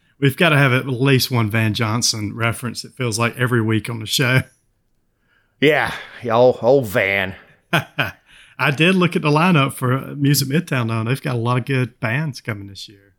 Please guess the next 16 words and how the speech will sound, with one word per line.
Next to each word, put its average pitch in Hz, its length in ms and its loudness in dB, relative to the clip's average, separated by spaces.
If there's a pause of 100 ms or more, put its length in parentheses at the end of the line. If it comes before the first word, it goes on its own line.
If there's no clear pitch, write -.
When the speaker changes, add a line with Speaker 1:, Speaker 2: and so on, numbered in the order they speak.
(140)
Speaker 1:
So, - 180 -20
uh, 107 440 -20 (480)
I've 160 180 2
never 131 240 4
been 127 320 4
to 156 140 -6
Music 147 280 2
Midtown. 151 440 0
I - 20 -2
really 120 240 -2
don't 117 200 -6
have 120 180 -2
any 117 160 2
desire 113 480 0
to 131 80 -2
go 127 400 -2